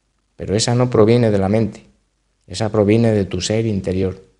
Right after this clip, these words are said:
Tu mente, si está afligida, permanece cerrada. Recuerda, una de las características del sufrimiento es la cerrazón.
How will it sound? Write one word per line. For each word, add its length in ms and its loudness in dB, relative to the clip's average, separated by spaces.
Tu 100 -10
mente, 560 -2
si 160 -14
está 200 -4
afligida, 600 0
permanece 500 -2
cerrada. 540 -4
Recuerda, 680 -2
una 200 -2
de 80 0
las 140 -4
características 800 -4
del 120 -2
sufrimiento 800 -4
es 120 -12
la 120 -2
cerrazón. 640 -4